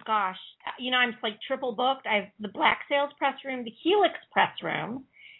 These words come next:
and now the X-Files thing. So I'm sending someone else to Helix, um, but you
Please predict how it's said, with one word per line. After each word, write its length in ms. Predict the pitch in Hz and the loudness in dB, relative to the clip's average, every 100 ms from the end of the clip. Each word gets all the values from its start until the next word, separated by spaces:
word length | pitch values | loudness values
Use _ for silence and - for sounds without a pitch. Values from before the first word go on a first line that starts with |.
| - | 0
and 120 | 220 | 4
now 180 | 233 226 | 6 6
the 80 | 233 | 4
X-Files 760 | - - - - 226 202 185 170 - | -2 -2 -2 2 4 4 -2 -10 -12
thing. 100 | 139 131 _ _ _ _ _ | -10 -12 _ _ _ _ _
So 300 | 254 247 240 | -2 2 4
I'm 280 | 262 247 240 - | 2 0 -4 -2
sending 300 | 294 339 339 | 0 0 -2
someone 240 | 330 294 262 | -2 2 4
else 180 | 247 247 | 2 0
to 60 | 262 | -6
Helix, 500 | 233 220 196 196 220 - - _ - - _ - | -2 2 6 6 6 -2 -20 _ -20 -20 _ 4
um, 460 | 226 214 208 208 208 | 6 6 2 -2 -6
but 100 | 220 | -4
you 200 | 226 269 | -2 -2